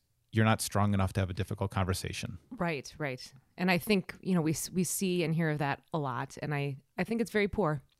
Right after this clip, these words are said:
Speaker 1: Yeah. So I think anything we can instill, I mean, I always think how to apply this to our kids.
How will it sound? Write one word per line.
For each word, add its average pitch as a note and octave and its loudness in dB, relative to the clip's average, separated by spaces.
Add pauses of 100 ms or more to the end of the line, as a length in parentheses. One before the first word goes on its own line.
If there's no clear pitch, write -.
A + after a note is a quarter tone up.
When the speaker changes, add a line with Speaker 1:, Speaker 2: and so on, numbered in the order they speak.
(140)
Speaker 1:
Yeah. F2 -2 (640)
So - 0
I G#2+ 6
think A2 2 (180)
anything C3 8
we A#2 10
can G#2 6
instill, G#2 4
I - 0
mean, B2 6 (540)
I G#2+ 8
always B2 10
think A2 4 (120)
how G#2+ 6
to G#2+ 8
apply G2+ 2
this G2 2
to - -2
our F#2 2
kids. - -8